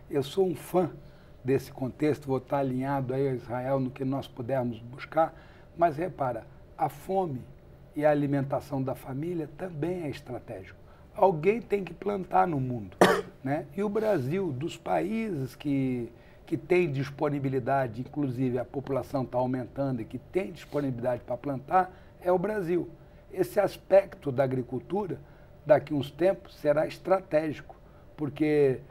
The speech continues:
se continuarmos nessa proporção, a população brasileira tá diminuindo, mas a mundial tá crescendo. Então, o mais importante é buscarmos alternativas pra contemplar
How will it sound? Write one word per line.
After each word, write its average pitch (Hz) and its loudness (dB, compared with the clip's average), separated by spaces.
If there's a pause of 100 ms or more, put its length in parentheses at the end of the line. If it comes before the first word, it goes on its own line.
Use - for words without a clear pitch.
(100)
se - -4
continuarmos 143 0
nessa 135 -2
proporção, 156 -4
a 165 -6
população 165 4
brasileira 156 0
tá 165 -4
diminuindo, 127 -2
mas 143 2
a 165 0
mundial 185 2
tá 165 -6
crescendo. 110 -6 (400)
Então, 180 2 (240)
o 165 0
mais 170 2
importante 147 0 (300)
é 151 -2
buscarmos 139 2
alternativas 139 2
pra 143 -2
contemplar 151 -2